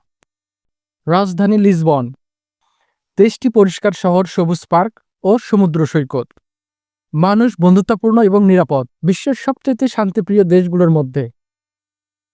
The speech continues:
পর্তুগালে সহজে কাজ পাওয়া যায় হোটেল, রেস্টুরেন্ট ও ফ্যাক্টরিতে। স্যালারি সাধারণত ইউরোতে ঘন্টাভিত্তিক। কাজের পরিবেশ লিগ্যাল এবং সঠিক সময় ঠিক রাখা হয়। কিন্তু সাবধান,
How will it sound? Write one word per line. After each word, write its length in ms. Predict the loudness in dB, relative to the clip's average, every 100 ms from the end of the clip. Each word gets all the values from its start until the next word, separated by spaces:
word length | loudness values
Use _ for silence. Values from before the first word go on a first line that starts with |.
| 0
পর্তুগালে 440 | 0 2 0 2 0
সহজে 360 | 2 0 2 0
কাজ 240 | 0 -4 -2
পাওয়া 260 | 0 2 2
যায় 240 | 0 -2 -6 -4
হোটেল, 340 | -2 0 0 0
রেস্টুরেন্ট 520 | -2 -4 -2 0 -2 _ _
ও 80 | -4 -2
ফ্যাক্টরিতে। 600 | -4 -4 -4 -4 -8 -18 _ _ _ _ _ _ _ _ _
স্যালারি 360 | -4 0 0 -2
সাধারণত 440 | -2 -2 0 2
ইউরোতে 400 | 2 2 2 2 0
ঘন্টাভিত্তিক। 680 | -2 -2 -4 -4 -6 -8 _ _ _ _ _ _ _ _ _ -2
কাজের 260 | 0 0 0
পরিবেশ 380 | 0 2 2 0
লিগ্যাল 280 | -2 0 0
এবং 200 | 2 2 0
সঠিক 300 | 0 -2 -2 -4
সময় 280 | -2 0 -2
ঠিক 140 | -4
রাখা 240 | -4 -4 -4
হয়। 200 | -6 -8 _ _ _ _ _ _ _ _ _ _ -4
কিন্তু 240 | -2 0 -4 -4
সাবধান, 480 | 0 0 2 0